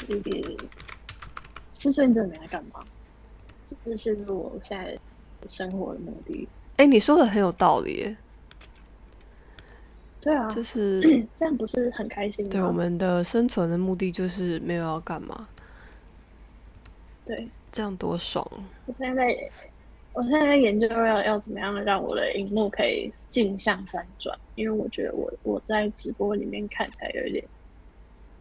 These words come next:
Speaker 1: 奇怪。
Speaker 2: 镜像反转哦，我能够帮你吗？我想想看。<laughs> 都不会这样，然后我就要一直瞧你的视窗，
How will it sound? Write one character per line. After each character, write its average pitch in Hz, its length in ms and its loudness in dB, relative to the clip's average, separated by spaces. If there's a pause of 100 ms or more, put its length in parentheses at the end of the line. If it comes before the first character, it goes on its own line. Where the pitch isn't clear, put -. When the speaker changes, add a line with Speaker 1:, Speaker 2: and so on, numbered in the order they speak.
(280)
Speaker 1:
奇 - 320 -8
怪。 - 200 2
Speaker 2:
镜 381 180 8
像 294 280 2
反 185 340 0
转 - 160 -4
哦， - 200 -10
我 - 200 -4
能 190 120 0
够 254 120 2
帮 220 340 0
你 170 100 0
吗？ - 300 -4
我 175 60 -4
想 175 120 -4
想 160 200 -4
看。 151 220 -8 (2250)
<laughs> 277 140 8 (440)
都 202 160 4
不 185 180 -2
会 170 140 2
这 165 140 -4
样， 147 160 -2
然 175 80 2
后 202 80 4
我 180 80 2
就 175 100 0
要 196 140 6
一 196 100 4
直 175 40 2
瞧 151 400 -4
你 147 60 -4
的 151 60 -4
视 165 240 -4
窗， 147 320 -8